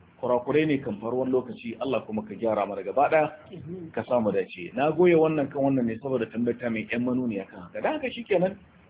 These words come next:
Speaker 1: wannan abin da ta baka, ta ce da kai saboda Ramadan ne, sai ka ce, "Na gode, Allah ya sa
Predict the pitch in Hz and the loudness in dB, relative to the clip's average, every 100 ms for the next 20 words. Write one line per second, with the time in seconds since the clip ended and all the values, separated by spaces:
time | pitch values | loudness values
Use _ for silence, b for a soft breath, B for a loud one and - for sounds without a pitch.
0 | _ - 135 170 180 165 175 156 160 156 | _ 0 4 4 4 4 4 2 4 6
1 | 151 151 151 143 - - - _ _ _ | 6 6 6 6 2 -10 -20 _ _ _
2 | _ _ - 139 147 120 131 120 147 135 | _ _ -8 -2 0 -2 -2 -4 0 2
3 | 123 117 117 127 113 113 131 117 120 113 | 2 2 2 2 2 -2 -8 -8 -4 -2
4 | 110 113 110 104 98 - _ _ _ _ | 0 0 0 -2 -6 -14 _ _ _ _
5 | 135 139 120 107 110 101 | 2 4 4 2 0 -2